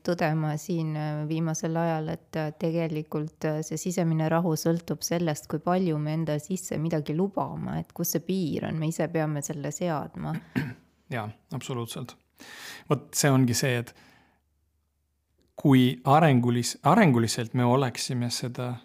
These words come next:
Speaker 2: pidanud õppima just selles vanuses.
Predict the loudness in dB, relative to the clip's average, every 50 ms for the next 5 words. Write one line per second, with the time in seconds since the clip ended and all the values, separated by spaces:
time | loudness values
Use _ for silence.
0 | _ _ _ _ _ _ _ _ _ _ _ _ _ _ _ _ _ _ _ _
1 | _ -20 -18 _ -2 0 2 4 4 4 6 4 4 2 2 4 2 2 2 2
2 | 0 2 2 4 4 2 2 2 0 -2 -4 -4 -4 -6 -6 -8 -8 -6 -6 -6
3 | -6 -8 -10 -10 -12 -12 -12 -14 -16 -20